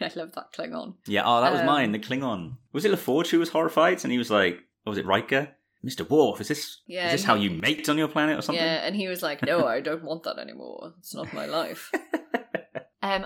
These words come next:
Speaker 1: I also, I, I mean, this wasn't a favourite moment, but I feel like it needs discussion. Is the bit where Natasha Yar was
Speaker 2: Oh, yeah.
Speaker 1: in that prison or whatever,
Speaker 2: Yeah.
Speaker 1: in the box or whatever. And she somehow was, like, on
Speaker 2: Well,
Speaker 1: the bridge with it,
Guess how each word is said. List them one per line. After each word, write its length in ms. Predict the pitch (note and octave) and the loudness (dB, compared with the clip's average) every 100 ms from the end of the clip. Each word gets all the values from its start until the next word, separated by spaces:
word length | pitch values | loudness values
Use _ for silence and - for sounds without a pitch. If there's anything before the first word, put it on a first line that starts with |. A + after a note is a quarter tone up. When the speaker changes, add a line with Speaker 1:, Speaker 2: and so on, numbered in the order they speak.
| - | -4
Speaker 1:
I 260 | - G3+ - | -2 -2 -4
also, 920 | G#3 A3+ A#3 - G#3+ G3+ F#3 F#3 - _ _ - | -4 -4 -6 -2 0 0 -2 -4 -8 _ _ 2
I, 140 | B3 | 2
I 80 | C#4+ | 4
mean, 320 | D4+ C#4+ B3 | 0 0 -2
this 180 | C4 E4 | 0 2
wasn't 260 | E4+ G#4 D#4+ | 2 0 -2
a 20 | |
favourite 400 | B3 A#3+ B3 F#3+ | -2 -2 -2 -4
moment, 240 | F#3+ D#3+ C#3 | -4 -6 -2
but 60 | |
I 80 | D#3+ | -4
feel 180 | - G#3+ | -4 -6
like 160 | G#3+ | -6
it 80 | - | -8
needs 260 | G3 F#3 - | -8 -8 -8
discussion. 760 | - - - F3+ - - F3+ - _ _ _ _ - | -8 -6 -4 -6 -6 -8 -14 -20 _ _ _ _ -12
Is 140 | F#3+ | -10
the 80 | G3 | -6
bit 220 | G3+ F#3 | -4 -2
where 380 | F#3+ F#3 F#3 - - | -2 -2 -4 -6 -10
Natasha 800 | G3+ G3+ - A3 - F#3 E3 - | -12 -8 -4 -4 -4 -6 -6 -8
Yar 580 | - F#3+ F#3 D#3 C3+ C3+ | -12 -6 -2 0 0 -2
was 280 | D#3+ F3+ E3+ | -2 -4 -4
Speaker 2:
Oh, 20 | |
yeah. 240 | E3 F3 | -2 -2
Speaker 1:
in 80 | F3+ | -2
that 220 | F3+ - - | -2 -4 -14
prison 420 | - F#3 F#3 A#2 | -6 -4 -4 -8
or 280 | B2+ B2 C3 | -8 -6 -6
whatever, 280 | C3 C#3 B2 | -6 -4 -4
Speaker 2:
Yeah. 140 | - | -2
Speaker 1:
in 140 | D#3+ E3 | -2 -4
the 100 | D#3 - | -8 -2
box 400 | E3+ - - - | -2 -2 -6 -8
or 120 | B2 | -6
whatever. 460 | B2 G#2+ D2 - - _ - | -6 -6 -8 -12 -16 _ 0
And 320 | C4 C#4 B3 _ | 2 0 -6 _
she 300 | - C4+ B3+ | -4 -2 -2
somehow 540 | - C4+ B3+ B3+ A3+ | 0 2 2 2 -2
was, 220 | A3 G#3+ G#3 | -2 -4 -2
like, 200 | F#3+ - | -2 0
on 80 | - | -2
Speaker 2:
Well, 80 | G3 | 0
Speaker 1:
the 60 | |
bridge 340 | F3+ F#3+ G#3 G#3 | -2 -4 -6 -6
with 140 | C#3+ | -4
it, 160 | A2 | -4